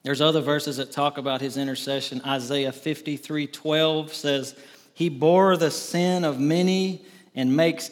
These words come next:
intercession for the transgressors." Intercession for the transgressors.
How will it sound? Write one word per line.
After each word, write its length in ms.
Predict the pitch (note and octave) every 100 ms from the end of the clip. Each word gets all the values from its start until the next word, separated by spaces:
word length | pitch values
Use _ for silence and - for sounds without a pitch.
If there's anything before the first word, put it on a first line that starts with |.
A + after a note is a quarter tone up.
| -
intercession 1300 | F#3+ G3+ G3 F3 - - G3 G3+ G3+ F3+ F3+ F3+ F3+ -
for 180 | E3+ D#3+
the 120 | D3
transgressors." 1400 | - E3+ E3+ E3 B2+ A#2+ D3+ D#3+ - B2+ A2+ - - - - _ _ _ _ _ -
Intercession 840 | F3 - D3+ - D#3 - A#2+ G#2+ - _ _ -
for 140 | C3
the 100 | B2
transgressors. 1160 | - C#3 C3+ B2 - B2+ A#2+ - G#2+ G#2 -